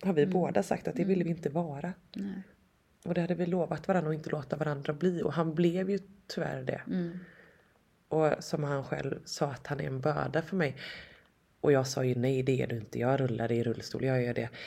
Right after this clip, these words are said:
Speaker 1: Det är
Speaker 2: Mm.
Speaker 1: klart att det ändå, man blir en liten börda, för att det blir jättetungt. Och framförallt när man blir elak.
Speaker 2: Mm.
Speaker 1: Eh, och man inte,
Speaker 2: Mm.
Speaker 1: man vet att den andra personen kan inte hjälpa det.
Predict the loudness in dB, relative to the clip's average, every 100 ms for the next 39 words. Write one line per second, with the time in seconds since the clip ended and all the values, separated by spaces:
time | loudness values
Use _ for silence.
0 | -8 4 4 6 4 4 2 4 4 4
1 | 4 4 4 4 2 0 0 -2 0 2
2 | 6 6 4 0 0 -2 0 0 4 6
3 | 6 4 2 -2 -6 -6 -6 0 2 2
4 | 0 -4 -2 0 0 2 2 2 0 -2
5 | 0 2 2 2 2 2 2 2 0 -6
6 | -20 -20 _ -4 -2 0 -4 -10 -2 0
7 | 2 0 0 0 0 -2 -2 -6 -10 -6
8 | -2 0 0 -2 -4 -10 _ _ -2 0
9 | 0 0 -4 -2 -2 0 -4 -4 -2 -2
10 | -2 -6 -6 -6 -6 -4 -4 -4 -4 -2
11 | -2 -2